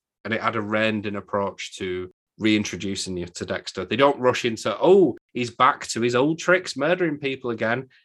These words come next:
There's, like, this gradual build-up, and it all completely makes sense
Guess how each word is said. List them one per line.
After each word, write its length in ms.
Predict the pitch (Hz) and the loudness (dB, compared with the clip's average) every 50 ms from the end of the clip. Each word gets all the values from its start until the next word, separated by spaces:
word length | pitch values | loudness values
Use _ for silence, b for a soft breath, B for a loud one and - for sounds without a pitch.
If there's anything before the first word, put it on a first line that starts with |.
| b - | b -4
There's, 180 | 110 107 101 | -4 -2 0
like, 200 | 113 123 120 101 | 4 2 2 4
this 140 | 110 113 - | 2 -4 -6
gradual 720 | - - 127 123 123 120 120 - 127 117 113 110 107 107 107 - | -4 0 2 2 2 2 0 -4 -6 -4 -2 -2 -4 -6 -6 -4
build-up, 500 | - 110 107 110 107 104 98 95 92 _ - | 0 0 0 0 -2 -4 -4 -6 -6 _ -10
and 120 | - 101 104 | -6 -4 -4
it 120 | 101 - | -4 -2
all 340 | - 110 110 110 113 110 110 | 0 2 2 4 2 0 -2
completely 640 | - - 110 104 101 - - 107 104 101 95 98 98 | -4 -10 -12 -12 -12 -6 -4 -4 -4 -4 -4 -6 -6
makes 380 | 101 101 101 92 - - - | -4 -4 -6 -6 -6 -8 -6
sense 520 | - 110 101 95 92 90 - - - - | -4 -4 -4 -4 -6 -10 -10 -12 -14 -14